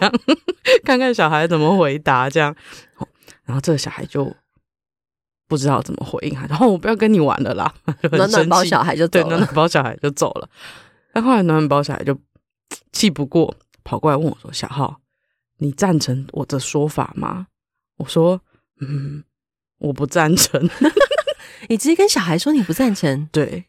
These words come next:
Speaker 1: 我就直接跟小孩说：“我不赞成。”我说：“但是我知道为什么你想这样子跟大家说。”哦，那他就问我说：“啊，你为什么不赞成？”他说：“可是我身边的大人都是这样跟我说的啊。”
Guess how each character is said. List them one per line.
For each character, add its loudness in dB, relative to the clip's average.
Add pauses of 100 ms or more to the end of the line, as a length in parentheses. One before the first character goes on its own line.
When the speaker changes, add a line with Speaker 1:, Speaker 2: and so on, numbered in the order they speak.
Speaker 1:
我 0
就 -4
直 -6
接 0
跟 0
小 -4
孩 -14
说 -10
：“我 0
不 -6
赞 -2
成。” -6 (320)
我 -10
说 -2
：“但 0
是 -4 (260)
我 -4
知 0
道 4
为 4
什 -4
么 -10
你 -8
想 -10
这 -6
样 -6
子 -18 (460)
跟 0
大 0
家 -8
说。” -6 (400)
哦， -18 (420)
那 -4
他 0
就 2
问 4
我 0
说 -8
：“啊， 0
你 4
为 2
什 -2
么 -2
不 -12
赞 -4
成？” -8
他 -4
说 0
：“可 -4
是 -2 (500)
我 -4
身 4
边 4
的 2
大 0
人 0
都 0
是 -6
这 -2
样 0
跟 0
我 -4
说 -2
的 -2
啊。” -4